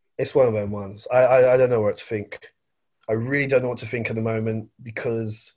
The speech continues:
I'm hearing different things. I think there was a post that, um, I think I sent you guys in the chat about Sky News when they, when the report outside Parliament had reported that,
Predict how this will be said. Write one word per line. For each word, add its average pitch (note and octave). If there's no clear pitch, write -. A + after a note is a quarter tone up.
I'm A2+
hearing A#2
different C3
things. A2+
I A2+
think B2+
there B2+
was A#2+
a A2+
post -
that, A#2
um, G#2
I -
think -
I C3+
sent A#2+
you B2+
guys A#2+
in G#2+
the G#2
chat A#2+
about A2+
Sky B2
News C3+
when A#2+
they, A2+
when A#2+
the A2+
report A#2+
outside A2+
Parliament B2
had G#2+
reported G#2+
that, G#2+